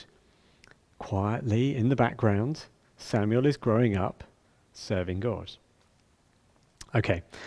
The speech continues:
the middle of the story. Uh, dithering dad. What do you do if you are Eli and you have these two sons? That is the middle of the story. We, uh, told verse twenty-two, "Now Eli, who was very old, heard about everything his sons were doing to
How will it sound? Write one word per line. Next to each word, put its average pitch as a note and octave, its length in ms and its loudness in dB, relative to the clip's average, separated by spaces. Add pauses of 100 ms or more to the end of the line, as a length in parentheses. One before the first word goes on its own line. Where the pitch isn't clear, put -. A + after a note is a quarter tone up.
(140)
the C3 80 2
middle B2 180 10
of G2+ 60 2
the G2+ 60 -4
story. F#2+ 340 -2 (540)
Uh, G#2 320 2 (340)
dithering A2 640 8 (400)
dad. F2 460 -2 (1700)
What E3 180 10
do F#3+ 80 6
you G3 120 8
do G#2+ 400 8 (180)
if - 180 0
you A#2 160 8
are A2+ 160 6
Eli G2 340 4
and G2 100 0
you F#2+ 100 2
have F#2+ 140 2
these G2 180 -2
two G2+ 160 -2
sons? F2+ 480 -8
That C3 240 4
is B2 140 2
the - 80 -2
middle F#2 340 0 (140)
of A2+ 140 -4
the G2 80 -2
story. F#2+ 380 -2 (280)
We, A#2 300 6
uh, A#2 180 -2
told A#2+ 260 6
verse B2+ 160 10
twenty-two, G#2 460 2
"Now A2 260 6
Eli, C#3+ 320 12
who G2 100 2
was G#2 120 4
very E3+ 320 10
old, G2 320 0 (400)
heard B2+ 240 6
about A2+ 280 6
everything D#3+ 360 10
his B2+ 100 8
sons A2+ 320 4
were G#2 80 4
doing F2+ 320 0
to - 160 -10